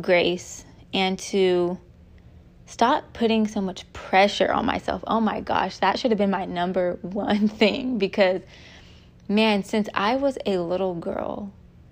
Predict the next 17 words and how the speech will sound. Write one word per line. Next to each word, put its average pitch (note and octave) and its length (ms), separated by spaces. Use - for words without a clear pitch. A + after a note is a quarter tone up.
I F#3 140
don't B3 180
know C#4+ 240
why, A#3 540
but F3+ 300
I F#3+ 140
have B3 280
always G#3 400
put - 240
so - 220
much G#3 240
pressure G3+ 320
on F3+ 100
myself F#3+ 420
to F#3 120
be F3+ 380
great. F#3+ 480